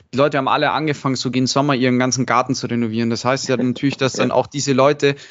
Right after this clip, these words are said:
Speaker 1: oder Garten, Balkone, wie auch immer, dass diese, dass dort halt auch so ein bisschen,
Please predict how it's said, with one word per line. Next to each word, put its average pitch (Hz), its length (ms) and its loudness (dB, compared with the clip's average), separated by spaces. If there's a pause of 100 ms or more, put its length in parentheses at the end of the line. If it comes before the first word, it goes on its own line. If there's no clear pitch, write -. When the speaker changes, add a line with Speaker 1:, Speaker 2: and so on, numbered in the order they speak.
(140)
Speaker 1:
oder 117 200 0
Garten, 135 420 0
Balkone, 135 440 0
wie 147 100 4
auch 139 140 0
immer, 147 300 2 (300)
dass 120 160 -2
diese, 139 360 2 (200)
dass - 240 0
dort 143 260 2
halt 139 200 0
auch 135 200 -2
so - 140 -8
ein 131 120 0
bisschen, 135 420 0